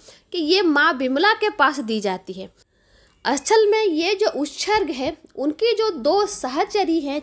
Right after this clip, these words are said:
छाया और माया, जो चंडी चामुंडा है जिनका नाम है छाया और माया, उनको दी जाती है। और जहाँ पर भी दुर्गा पूजा में इस तरीके का कोई विधि है उत्सर्ग करने की, तो वो माँ दुर्गा के लिए नहीं होता,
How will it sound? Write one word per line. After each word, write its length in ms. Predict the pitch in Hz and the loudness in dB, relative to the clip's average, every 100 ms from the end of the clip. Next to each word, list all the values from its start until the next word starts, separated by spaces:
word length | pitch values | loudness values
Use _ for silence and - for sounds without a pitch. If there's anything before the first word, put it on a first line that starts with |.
| - | -10
छाया 480 | - 240 240 269 359 | -8 -2 0 2 0
और 320 | - 254 262 | 0 0 0
माया, 360 | 240 214 254 302 | 0 0 0 -2
जो 140 | 302 | -4
चंडी 360 | 302 262 302 392 | -2 -2 0 0
चामुंडा 480 | 320 254 277 262 | 0 -2 -2 -4
है 200 | 233 269 | -4 -6
जिनका 320 | 277 285 - 277 | -6 -6 -4 -2
नाम 340 | 254 247 269 | 0 -2 -2
है 120 | 285 - | -4 -8
छाया 420 | - 233 247 453 - - - | -6 -2 0 -2 -6 -20 -10
और 200 | - 247 | -2 0
माया, 440 | 233 220 208 233 392 - - - _ | 2 2 2 2 -2 -8 -20 -20 _
उनको 460 | 262 302 - 494 339 | -2 -2 2 2 4
दी 180 | 349 269 | 2 2
जाती 360 | 254 226 240 | 0 0 -6
है। 200 | 247 370 - - _ | -6 -6 -8 -20 _
और 160 | 247 240 | -6 -2
जहाँ 300 | 277 285 440 | -2 0 0
पर 200 | 453 415 | 0 2
भी 140 | 403 | 0
दुर्गा 300 | 294 285 330 | 0 0 -2
पूजा 320 | 339 311 330 | 0 -2 0
में 200 | 320 330 | 0 -2
इस 140 | 302 - | -4 -6
तरीके 320 | 277 294 294 | -6 -4 -4
का 160 | 302 302 | -4 -6
कोई 320 | - 254 277 | 0 2 2
विधि 340 | 254 240 339 | -4 0 2
है 180 | 330 349 | 2 0
उत्सर्ग 360 | 294 - 262 262 | -4 -6 -10 -6
करने 320 | 254 254 247 | -6 -4 -6
की, 260 | 247 339 392 | -4 -4 -6
तो 200 | - 294 | -6 -6
वो 460 | 262 254 285 415 381 | -2 2 2 2 -2
माँ 320 | 254 269 320 | -4 -2 -2
दुर्गा 400 | 262 262 240 330 | -4 -6 0 -2
के 220 | 339 349 | 0 -4
लिए 260 | 302 311 320 | -2 0 0
नहीं 520 | 269 262 240 302 381 | -2 -2 0 2 4
होता, 460 | 359 262 233 262 | 4 -2 -2 -4